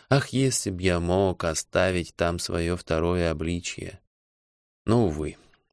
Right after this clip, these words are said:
теперь я проклятое Богом и людьми чудовище. Но днём меня никто не может заподозрить в этом.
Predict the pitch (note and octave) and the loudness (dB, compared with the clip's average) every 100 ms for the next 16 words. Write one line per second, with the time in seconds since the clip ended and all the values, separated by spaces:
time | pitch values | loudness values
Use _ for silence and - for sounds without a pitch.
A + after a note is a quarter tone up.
0 | _ _ - G2+ A2+ D#3+ C#3+ G2 C#3+ E3+ | _ _ 0 2 4 2 2 2 2 2
1 | D#3 _ _ _ _ _ _ _ _ - | -2 _ _ _ _ _ _ _ _ -6
2 | - A2+ C3+ A#2+ A#2 - G2+ E2 D2 G#2 | 2 2 2 -2 -2 0 0 0 2 2
3 | G#2 F#2+ E2+ E2 D#2 D2 D#2+ F#2+ F#2 _ | 2 -4 -4 -6 -6 -6 -2 -2 -2 _
4 | - E2 D2+ D#2 D2 - - - _ _ | -14 -10 -6 -4 -4 -6 -8 -12 _ _
5 | _ _ - E2+ F#2 A2 G2+ G#2+ G#2 C3 | _ _ -4 2 4 4 2 2 4 2
6 | C#3+ - _ _ _ F2 F2 G#2+ A#2 - | 0 -6 _ _ _ 0 2 2 0 -4
7 | - F2+ G2 A2 - _ F#2 F#2 F2+ F2+ | 0 2 4 2 -4 _ -2 0 2 2
8 | F#2 F2 E2+ E2+ E2 E2+ D#2+ E2 D#2 E2 | 2 0 -2 -2 -2 0 0 -2 -2 -4
9 | D#2 E2 | -2 -4